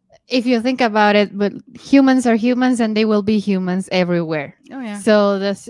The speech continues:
Speaker 1: the history would repeat itself in any part of the, uh,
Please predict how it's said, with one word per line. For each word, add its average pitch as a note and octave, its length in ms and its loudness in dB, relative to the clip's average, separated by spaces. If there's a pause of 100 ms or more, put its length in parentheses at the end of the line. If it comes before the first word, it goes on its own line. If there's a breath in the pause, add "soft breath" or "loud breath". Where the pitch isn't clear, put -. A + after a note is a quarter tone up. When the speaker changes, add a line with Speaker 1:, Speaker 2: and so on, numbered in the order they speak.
Speaker 1:
the G#3+ 120 2
history C4+ 440 0
would A#3 180 0
repeat A3+ 460 -4 (400)
itself G3+ 580 -8 (400)
in G3+ 400 -8
any G3 240 -8
part F3+ 260 -6
of F3+ 160 -8
the, F3+ 180 -6 (420)
uh, F#3 160 -10